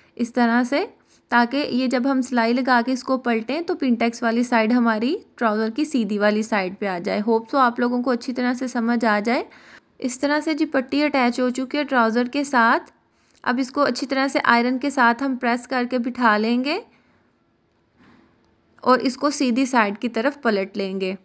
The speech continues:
ट्राउज़र की सीधी साइड की तरफ अब इसको हम पलट के सेट कर लेंगे।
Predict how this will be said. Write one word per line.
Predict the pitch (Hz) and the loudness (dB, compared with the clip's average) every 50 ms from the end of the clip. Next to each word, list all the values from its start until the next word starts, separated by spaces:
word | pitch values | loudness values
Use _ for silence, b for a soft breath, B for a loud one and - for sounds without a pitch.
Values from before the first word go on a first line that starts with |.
| _ _ _ - | _ _ _ -2
ट्राउज़र | - 240 226 226 233 240 254 247 | 2 4 4 4 4 2 0 0
की | 254 294 | 0 -4
सीधी | 285 - 262 240 240 269 | -2 -2 -2 -2 -2 -2
साइड | 254 - 254 214 208 214 | 0 0 0 0 0 -2
की | - 233 | -4 -4
तरफ | - 226 220 233 233 247 | -4 -2 -2 -2 0 0
अब | 226 220 | 0 0
इसको | 240 233 - - 240 | -2 -4 0 0 0
हम | 254 254 240 | 2 2 2
पलट | 226 233 220 214 220 226 220 - | 2 2 2 2 0 -2 -2 -4
के | 262 277 370 494 - b b b b b b b b b b b b _ _ _ _ _ _ _ _ _ _ _ _ - - | -2 -2 -2 -2 -6 b b b b b b b b b b b b _ _ _ _ _ _ _ _ _ _ _ _ -14 -8
सेट | - - 233 214 208 208 - | 0 2 4 4 4 2 -2
कर | - 220 208 202 | -2 -2 0 0
लेंगे। | 202 196 196 196 196 202 202 | -2 -4 -4 -4 -4 -4 -6